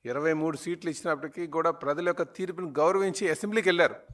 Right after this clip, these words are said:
ఎన్ని అవమానాలు చేసినా ఉన్నారు. అది ప్రజానాయకుడికి కావాల్సినటువంటి లక్ష్యం. నాకు పదకొండు సీట్లు ఇచ్చారు కనుక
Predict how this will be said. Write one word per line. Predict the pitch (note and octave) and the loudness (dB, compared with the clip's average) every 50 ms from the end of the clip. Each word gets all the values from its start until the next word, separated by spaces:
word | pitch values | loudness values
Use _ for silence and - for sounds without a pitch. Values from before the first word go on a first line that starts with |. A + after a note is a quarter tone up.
| - - - _ _ _ _ _ _ _ - | -20 -20 -20 _ _ _ _ _ _ _ -2
ఎన్ని | C3+ D#3+ F3+ G3+ G#3+ G#3 | -2 0 2 2 4 6
అవమానాలు | F#3+ F3 F#3+ G#3 G#3+ A3+ A#3 A#3 A3+ F3+ G#3 | 8 10 10 10 10 10 10 10 8 6 4
చేసినా | F#3+ C#3 F3+ F#3+ | 2 2 2 -2
ఉన్నారు. | E3 D3 D3 D#3 C#3+ A#2 - - - _ _ _ _ _ _ _ _ _ _ - | -2 0 2 2 2 2 2 -2 -18 _ _ _ _ _ _ _ _ _ _ -4
అది | E3 A3+ C#4 | -2 0 0
ప్రజానాయకుడికి | F#3 - F#3 F#3+ G3+ G#3+ G#3 G#3 G#3 G3 G3 F3 - - | 2 4 6 6 6 8 8 6 6 4 2 -2 -2 0
కావాల్సినటువంటి | C#3 C3+ C3+ C3+ - - B2 A2+ A#2 A2 | 0 0 0 0 -4 -12 -18 -16 -16 -16
లక్ష్యం. | G#2 G#2 - - _ _ _ _ _ _ _ _ _ _ _ _ _ _ _ _ _ _ _ - | -18 -18 -20 -20 _ _ _ _ _ _ _ _ _ _ _ _ _ _ _ _ _ _ _ -6
నాకు | B2+ C3 C3+ | -4 -4 -2
పదకొండు | B2+ C3+ C3 C3 D3 F3+ F3+ D#3+ | -2 0 0 0 0 -2 -2 -2
సీట్లు | - F#3 D#3+ E3 E3 | -2 -4 -4 -4 -4
ఇచ్చారు | - - E3+ D#3 D3+ | -4 -2 -4 -4 -2
కనుక | - D3+ D3 C#3+ D3 C#3+ C3 A#2+ | -4 -4 -4 0 0 0 0 0